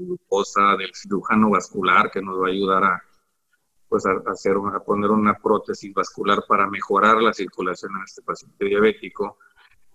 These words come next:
Pero bueno, son, son, son muchos factores, y sí, y todo esto en, aunado, un paciente desnutrido, diabético descontrolado, que tiene sus defensas bajas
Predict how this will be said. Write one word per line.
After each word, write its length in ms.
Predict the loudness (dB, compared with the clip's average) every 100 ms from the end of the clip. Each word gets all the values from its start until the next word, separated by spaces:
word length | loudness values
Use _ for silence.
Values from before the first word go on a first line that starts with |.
| _ 2
Pero 220 | 4 6
bueno, 260 | 4 0
son, 520 | -2 -4 -2 -4 -6 -10
son, 500 | -8 -6 -4 -6 -8
son 200 | -8 -8
muchos 260 | -6 -6
factores, 600 | -6 -6 -2 2 2 0 -14
y 40 |
sí, 300 | -4 -2 -2 -8 -8
y 240 | -6 -8 0
todo 240 | 2 4
esto 320 | 2 0 -4
en, 180 | -4 -6 -10 -12 -4
aunado, 480 | -2 2 4 6 4
un 100 | 0
paciente 400 | -4 -4 -6 -4
desnutrido, 600 | -4 -6 0 2 6 4
diabético 560 | 2 -4 -6 -8 -10 -10
descontrolado, 1040 | -10 -16 -10 -4 0 2 2 2 0 -2 _ _ _ _ _
que 120 | -8
tiene 320 | -4 -4 -4 -2
sus 140 | 0
defensas 420 | 0 -2 -4 0
bajas 420 | 2 2 0 -4